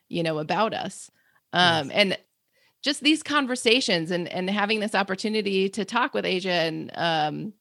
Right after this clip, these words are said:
Speaker 2: Jason.
Speaker 1: and Jason <laughs> and, and, uh, th-, to, to hear people's thoughts on it and where, and where we're at in comedy is the,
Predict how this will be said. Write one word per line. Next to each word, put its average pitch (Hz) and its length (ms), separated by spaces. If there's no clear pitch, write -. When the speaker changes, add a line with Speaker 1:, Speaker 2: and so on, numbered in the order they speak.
Speaker 2:
Jason. 147 400
Speaker 1:
and 175 180
Jason 196 500
<laughs> - 0
and, 226 340
and, 226 340
uh, 170 540
th-, - 120
to, 247 340
to 254 140
hear 247 240
people's 226 460
thoughts 294 320
on 208 160
it 185 140
and 190 160
where, 208 160
and 208 200
where 226 180
we're 220 240
at 214 400
in 214 240
comedy 208 500
is 202 200
the, 233 140